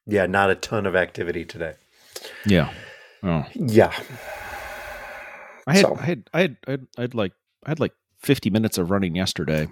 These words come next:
Speaker 2: but
Speaker 1: Oh.
Speaker 2: uh, it's, I
Speaker 1: Were you being
Speaker 2: it
Speaker 1: chased by a dog?
Speaker 2: Oh, no, no, no, because I'm back into my slow training that if I was chased by a dog, uh, the dog would have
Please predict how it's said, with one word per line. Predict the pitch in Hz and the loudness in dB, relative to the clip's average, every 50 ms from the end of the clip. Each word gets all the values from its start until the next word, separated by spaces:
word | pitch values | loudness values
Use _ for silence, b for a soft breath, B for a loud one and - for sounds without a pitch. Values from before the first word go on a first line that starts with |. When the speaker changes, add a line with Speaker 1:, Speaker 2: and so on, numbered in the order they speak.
| - - - | -8 -6 0
Speaker 2:
but | 90 87 78 76 - - _ _ _ _ _ _ _ _ - | 2 2 4 2 0 -4 _ _ _ _ _ _ _ _ -2
Speaker 1:
Oh. | 208 220 277 - - - _ _ _ _ _ - - | -2 0 0 -2 -4 -6 _ _ _ _ _ -10 -8
Speaker 2:
uh, | 120 135 127 - - | -8 -8 -8 -10 -8
it's, | - 127 104 - - - | -8 -8 -8 -8 -10 -12
I | - 95 - - - _ _ _ _ | -10 -10 -10 -10 -14 _ _ _ _
Speaker 1:
Were | - 110 | -2 -2
you | 101 | 0
being | 95 107 117 101 | 2 2 2 4
Speaker 2:
it | 98 101 | 2 2
Speaker 1:
chased | 107 113 117 - - | 2 2 2 2 4
by | 123 117 110 | 6 6 6
a | |
dog? | 98 101 101 113 147 165 175 - b b b b b b b b b b b b b b b _ _ _ _ _ _ _ _ - | 6 6 4 4 2 0 -6 -14 b b b b b b b b b b b b b b b _ _ _ _ _ _ _ _ 4
Speaker 2:
Oh, | 160 151 147 143 135 123 113 104 107 | 6 8 8 8 8 6 4 2 0
no, | 117 120 120 120 131 | -4 -4 -4 -4 -2
no, | 127 123 120 117 117 | 0 2 2 2 2
no, | 120 123 123 123 117 - | 2 2 2 2 0 -2
because | - 131 135 123 | -4 -4 -2 -2
I'm | 135 107 | 0 4
back | 131 143 139 - | 4 4 4 4
into | 139 123 | 0 -2
my | 110 101 95 | -2 -2 -2
slow | - - - - 139 135 139 | -2 -4 0 2 4 4 4
training | 135 - - 120 101 95 95 92 90 90 | 4 0 -2 -2 -2 -2 -4 -6 -6 -6
that | 92 98 95 | -4 -4 -4
if | 104 101 | -2 0
I | 127 | 2
was | 120 107 - | 2 2 2
chased | - 120 107 98 - | 0 -2 -2 0 0
by | - 98 92 | 0 0 0
a | 87 87 | 0 0
dog, | 85 110 110 104 90 82 82 80 - - _ _ | 0 2 2 2 2 0 -2 -4 -10 -16 _ _
uh, | - 107 95 92 90 87 | 0 0 2 2 0 -2
the | 82 - | -4 -6
dog | 101 - 131 123 110 101 101 95 98 | -2 4 6 6 6 6 4 2 0
would | 104 101 92 | 2 2 2
have | 87 - | 0 -2